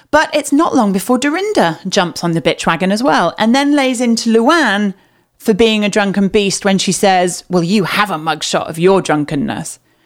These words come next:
which I find hilarious and hypocritical in equal measures, because wasn't it Dorinda who was encouraging Luann to start drinking again?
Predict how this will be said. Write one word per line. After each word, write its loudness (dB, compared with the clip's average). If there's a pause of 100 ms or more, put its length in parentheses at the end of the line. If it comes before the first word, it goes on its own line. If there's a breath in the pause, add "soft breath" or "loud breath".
(300)
which 0 (520)
I 2
find 0 (360)
hilarious 2
and -8
hypocritical -6
in -2 (380)
equal -2
measures, 0 (720 loud breath)
because 0
wasn't 4
it -4
Dorinda 2
who 4
was 4
encouraging 2
Luann 4
to -4
start 0
drinking 2
again? 2